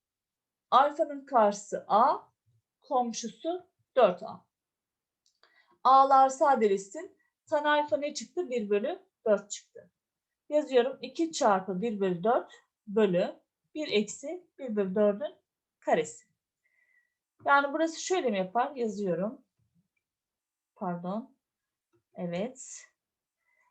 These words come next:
İki ile dördü sadeleştirirsek burası bir bölü iki yapar. Paydaya bakıyorum.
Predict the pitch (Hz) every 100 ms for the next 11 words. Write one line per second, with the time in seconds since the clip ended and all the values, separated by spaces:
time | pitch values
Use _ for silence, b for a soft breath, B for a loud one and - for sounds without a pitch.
0 | _ 269 349 330 320 311 311 311 339 294
1 | 285 294 302 302 - 330 - 302 302 -
2 | 285 247 262 277 - 302 190 - 277 359
3 | _ _ - 285 285 302 294 220 214 190
4 | 208 262